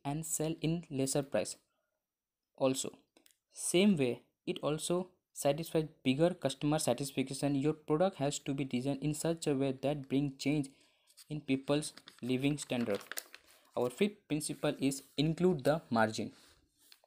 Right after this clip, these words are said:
If you are staying in India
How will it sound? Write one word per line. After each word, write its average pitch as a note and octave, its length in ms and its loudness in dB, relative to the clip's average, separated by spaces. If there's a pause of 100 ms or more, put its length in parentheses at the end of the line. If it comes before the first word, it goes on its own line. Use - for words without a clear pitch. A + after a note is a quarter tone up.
(1040)
If G#3+ 240 2
you F#3 280 2
are C#3+ 120 6
staying D#3 440 0
in E3 160 0
India B2+ 440 0